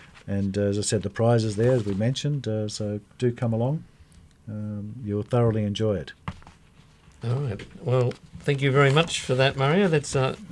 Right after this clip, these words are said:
Speaker 2: fascinating rundown of the expo and, and a bit of the background and status of electric vehicles. Um, really enjoyed having you in here.
Speaker 1: Thank you. It's been, uh, been great, and thanks for the opportunity to get,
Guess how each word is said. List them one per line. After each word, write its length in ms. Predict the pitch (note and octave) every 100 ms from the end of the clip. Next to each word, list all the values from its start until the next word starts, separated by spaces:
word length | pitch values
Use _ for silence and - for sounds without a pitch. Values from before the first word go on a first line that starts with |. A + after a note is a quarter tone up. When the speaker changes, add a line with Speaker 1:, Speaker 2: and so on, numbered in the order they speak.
| G#2
Speaker 2:
fascinating 840 | - - D3+ C3 A#2 A2+ A2 - -
rundown 440 | B2 A#2 A2+ A2
of 240 | A2 G2+
the 180 | A2+ A2+
expo 420 | C3 - C3 B2
and, 160 | A2+ A2
and 440 | A#2+ A2+ A2 G#2 A2
a 20 |
bit 120 | A#2
of 80 | G#2+
the 40 |
background 540 | G#2 C3 A2+ A2 A2 G2 - - - -
and 100 | A#2
status 360 | B2 A2 F#2+
of 80 | A2+
electric 340 | A2 A2+ G#2+
vehicles. 560 | - A2+ G#2+ G#2+ G#2+ -
Um, 240 | A#2+ A2+ A2+ A2+
really 240 | A2 A#2
enjoyed 260 | A2+ G#2+ A2+
having 200 | A2+ A2+
you 100 | A2+
in 140 | A2+
here. 220 | G#2 G2+ F#2+ - -
Speaker 1:
Thank 200 | B2+ B2+ A2
you. 60 |
It's 100 | G2
been, 280 | - A2 G#2+
uh, 100 | G#2+
been 200 | G2+ A#2
great, 320 | A2+ A#2 C#3+
and 180 | A#2+ G2+
thanks 200 | B2 A#2
for 100 | -
the 80 | A2+
opportunity 540 | A2 G#2 A#2+ A#2+ A#2
to 120 | -
get, 220 | G#2+ A#2